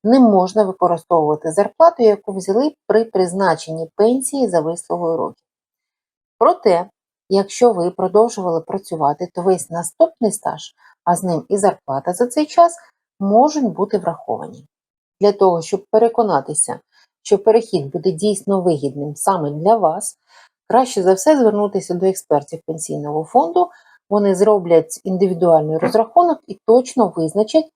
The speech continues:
чи буде ваша пенсія за віком більшою. Бо, як то кажуть, довіряй, але перевіряй,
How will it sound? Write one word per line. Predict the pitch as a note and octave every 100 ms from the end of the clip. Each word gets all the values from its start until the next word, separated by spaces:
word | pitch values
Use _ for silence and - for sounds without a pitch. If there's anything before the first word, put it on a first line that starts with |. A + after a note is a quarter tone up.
| _ _
чи | -
буде | G3 E3+ F3 A#3+
ваша | C4+ C#4 C#4+
пенсія | D4 D4 - F#3+
за | E3 D3+
віком | F3 F#3+ G3+
більшою. | D#3+ D3 - - - - _ _ _ _
Бо, | G#3
як | G3 -
то | -
кажуть, | - A3 G3 F3
довіряй, | E3 E3 F3 A#3 D#4 B3+
але | F#3+ G#3+
перевіряй, | - F3 D#3 D#3 F#3 C4